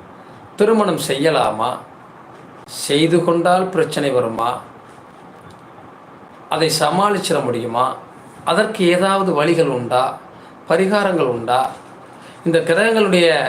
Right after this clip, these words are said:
நிலைப்பாடுகளை மாற்றுவதற்கு ஏதாவது வாய்ப்பு இருக்கிறதா?" இப்படி அடுக்கடுக்கான கேள்விகளும் எல்லாத்தையும் இருக்கு. இதை நான் எதுக்கு சொல்ல வரேன்னா,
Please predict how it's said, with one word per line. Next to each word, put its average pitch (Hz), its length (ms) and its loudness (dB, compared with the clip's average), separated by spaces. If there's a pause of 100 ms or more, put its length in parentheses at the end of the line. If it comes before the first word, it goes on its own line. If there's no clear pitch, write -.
(220)
நிலைப்பாடுகளை 180 580 2 (140)
மாற்றுவதற்கு 190 800 2
ஏதாவது 143 300 0
வாய்ப்பு 135 280 -2
இருக்கிறதா?" 123 420 -2 (1300)
இப்படி 123 240 -4 (140)
அடுக்கடுக்கான 127 920 -4 (180)
கேள்விகளும் 135 600 -6 (600)
எல்லாத்தையும் 113 380 -10
இருக்கு. - 180 -20 (2000)
இதை 170 120 -4
நான் 175 160 2
எதுக்கு 269 240 2
சொல்ல 214 200 4
வரேன்னா, 180 280 0